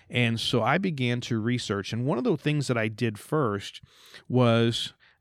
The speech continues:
I, I determined to just do it the way the Bible says to do it. In Isaiah twenty-eight nine, the Bible says, "Whom shall he teach knowledge, and whom shall he make to understand doctrine?" That's what I wanted to do. I wanted to understand doctrine,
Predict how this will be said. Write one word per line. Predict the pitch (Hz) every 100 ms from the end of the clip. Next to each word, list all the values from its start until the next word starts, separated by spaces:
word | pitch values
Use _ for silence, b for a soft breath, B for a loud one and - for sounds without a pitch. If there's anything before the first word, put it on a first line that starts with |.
| _
I, | 127 131 117 117 -
I | 120
determined | 120 120 170 185 180
to | 131
just | 127 120
do | 123
it | 120
the | 120
way | 113
the | 107
Bible | 101 107 107 95
says | 92 95 87
to | 90
do | 87 90
it. |
In | 113
Isaiah | 120 127 139 247
twenty-eight | - - 143 127 117 - -
nine, | 113 101 98 95
the |
Bible | 104 117 110
says, | - 104 104
"Whom | 151 185 214
shall | - 147 143
he | 139
teach | 135 127 -
knowledge, | 113 98 113 170 - _ B B B B
and | - 104
whom | 92 139 147
shall | 123 127
he | 127
make | 123 117
to | - -
understand | 120 127 - 104 120
doctrine?" | 147 190 - 92
That's | 104 131
what | 127
I | 123
wanted | 120 113 -
to |
do. | 131 151
I | 101
wanted | 120 113
to | 95
understand | 101 131 - 143 180
doctrine, | 110 - 107 135